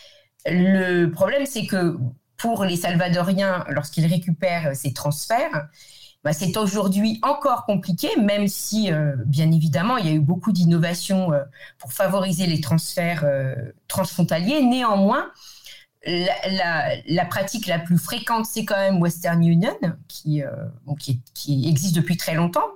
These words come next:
mais qui n'est pas non plus, euh, d'une praticité, euh, euh, sans, sans comparaison, étant donné que les gens doivent se déplacer pour aller récupérer l'argent.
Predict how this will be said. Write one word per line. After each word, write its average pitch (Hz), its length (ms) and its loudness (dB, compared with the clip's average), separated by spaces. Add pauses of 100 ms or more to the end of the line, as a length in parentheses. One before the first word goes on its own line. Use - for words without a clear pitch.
(640)
mais 294 400 2
qui - 180 -2
n'est 202 180 2
pas 277 140 -2
non 220 220 0
plus, 254 400 2
euh, 170 160 0
d'une 175 200 4
praticité, 196 800 -4
euh, 139 240 -2 (560)
euh, - 640 0
sans, 151 380 2 (120)
sans 190 240 2
comparaison, 175 560 0
étant 285 240 0
donné 185 300 0
que 190 320 -2 (340)
les 180 320 0
gens 180 180 0
doivent 170 200 0
se - 160 -4
déplacer 175 800 0
pour 170 120 0
aller 156 160 0
récupérer 165 540 0
l'argent. 156 440 0